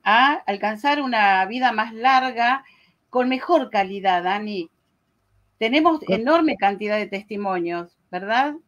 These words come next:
Speaker 2: Así es, con, con una mejor calidad y justamente esto que decís, hay, hay muchos, eh, muchas sustancias que producto del procesamiento y del gran, eh,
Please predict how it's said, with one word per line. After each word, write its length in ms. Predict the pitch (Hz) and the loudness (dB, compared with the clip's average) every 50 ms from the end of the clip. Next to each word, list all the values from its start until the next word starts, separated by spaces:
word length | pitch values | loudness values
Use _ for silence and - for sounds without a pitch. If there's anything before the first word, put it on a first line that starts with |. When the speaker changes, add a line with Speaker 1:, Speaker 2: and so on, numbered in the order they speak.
| _ _ _ _ _ _ _ _ _ | _ _ _ _ _ _ _ _ _
Speaker 2:
Así 480 | - 202 208 - - 233 220 196 185 | 0 0 0 0 -2 0 0 2 2
es, 260 | 175 170 170 - - _ _ - - - - - _ - | 2 0 0 -4 -10 _ _ -20 -20 -20 -20 -20 _ 2
con, 540 | 208 208 196 196 202 202 202 196 - - - | 6 6 6 6 4 2 -2 -4 -6 -8 0
con 240 | - 226 208 208 226 | 2 4 4 4 4
una 300 | 247 262 294 294 277 262 | 4 4 4 4 4 4
mejor 840 | 254 233 220 208 190 175 196 196 208 208 185 - - 254 269 277 | 2 0 0 -2 -4 -6 -4 -4 -2 -4 -2 0 2 2 2 2
calidad 800 | - 311 294 269 240 220 202 214 208 226 240 254 277 294 294 277 - - - - - - _ _ _ | 2 0 2 2 0 2 2 4 6 8 8 8 6 4 2 -4 -12 -20 -20 -20 -20 -20 _ _ _
y 180 | 214 226 226 214 | -2 0 0 2
justamente 720 | - - 285 285 - - - 277 277 285 285 240 - 262 | 2 2 2 4 4 4 4 4 4 4 4 4 4 4
esto 220 | 254 - 285 247 | 4 4 4 2
que 120 | - 233 226 | 4 4 4
decís, 580 | 226 226 226 - - 269 269 285 277 - - - | 4 4 2 2 0 2 2 2 0 -2 -4 0
hay, 760 | - 220 226 233 233 240 240 240 240 240 233 233 226 214 214 - | 2 4 6 6 4 4 2 0 0 0 -2 -2 -2 -4 -6 -4
hay 260 | - 214 214 220 233 233 | -2 -2 0 0 2 2
muchos, 960 | 233 240 254 285 302 - - 311 302 294 285 285 277 277 269 269 - - - - | 2 4 4 4 2 2 2 4 6 6 8 8 8 6 6 4 2 -2 -6 -4
eh, 200 | 214 208 202 202 | -4 -2 -2 -2
muchas 360 | 214 240 254 - 311 277 - | -2 -2 -2 -2 -4 -4 -2
sustancias 840 | - 247 - _ - 277 277 294 294 262 - - 254 240 240 - | -2 -4 -4 _ 2 4 6 6 4 4 2 2 2 2 2 0
que 220 | - - 233 208 202 | -2 0 0 0 0
producto 560 | - _ - 202 202 214 240 226 - 294 285 | -2 _ -2 0 2 2 0 2 4 4 6
del 160 | 269 254 226 | 6 6 4
procesamiento 1300 | - 208 208 208 - 208 202 - 214 196 202 214 226 240 254 254 247 247 247 240 220 - 233 226 226 208 | 2 0 0 0 -2 -6 -6 -4 -4 -4 -2 0 0 2 2 4 4 4 2 2 2 2 4 4 6 6
y 100 | 196 202 | 4 2
del 260 | 196 190 190 190 190 190 | 2 0 -2 -2 -2 2
gran, 500 | 214 220 233 240 247 254 254 247 233 - - - - - - - _ _ _ _ _ | 4 6 6 6 6 4 2 0 -2 -6 -14 -20 -20 -20 -20 -20 _ _ _ _ _
eh, 680 | - 196 190 185 190 190 185 185 180 175 170 165 175 | -2 0 0 2 2 2 2 2 0 0 -2 -4 -6